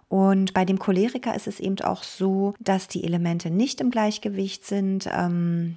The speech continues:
da kommt eben die Galle hoch, von daher ist er sehr aufbrausend und wütend. Bei einem Phlegmatiker ist viel zu viel Schleim im System, was sich dann durch eine zähe,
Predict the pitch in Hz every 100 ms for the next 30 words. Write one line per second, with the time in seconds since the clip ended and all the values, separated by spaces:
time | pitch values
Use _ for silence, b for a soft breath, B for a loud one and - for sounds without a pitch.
0 | - - 175 - 196 202 185 170 - 190
1 | 214 208 202 202 202 - - - 175 170
2 | 165 175 175 180 175 - 170 - - -
3 | 165 165 165 - 185 - 180 175 175 170
4 | 165 - 208 - 220 214 - - 175 175
5 | 180 175 - 180 - 170 165 185 - 214
6 | - 190 185 190 - - 214 208 214 214
7 | - 196 185 - 180 170 196 220 202 190
8 | 190 - - 190 190 175 175 185 - 180
9 | 175 175 175 - 170 165 165 - - 185
10 | 185 185